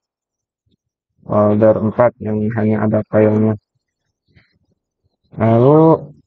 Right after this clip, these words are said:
what is the content of this file? Nah, isinya apa yang tadi di folder empat? Jadi,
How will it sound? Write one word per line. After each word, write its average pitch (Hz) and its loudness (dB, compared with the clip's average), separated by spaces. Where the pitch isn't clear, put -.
what - 0
is 135 -2
the 135 2
content 127 0
of 123 0
this 117 0
file? 117 -2
Nah, 107 -10
isinya 135 0
apa 151 0
yang 117 -4
tadi 113 0
di 113 0
folder 113 0
empat? 120 -2
Jadi, 120 -2